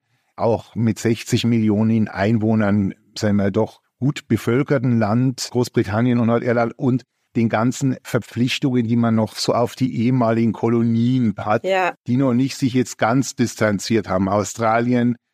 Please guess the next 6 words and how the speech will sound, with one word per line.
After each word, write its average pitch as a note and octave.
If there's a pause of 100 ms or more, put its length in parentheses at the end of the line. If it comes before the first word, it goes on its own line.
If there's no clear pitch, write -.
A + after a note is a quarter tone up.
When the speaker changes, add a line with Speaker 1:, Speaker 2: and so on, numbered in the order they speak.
(120)
Speaker 1:
schwieriges B2+
Terrain, A2+
Neuseeland A2+
auch G#2+
schwierig, A#2
Kanada A2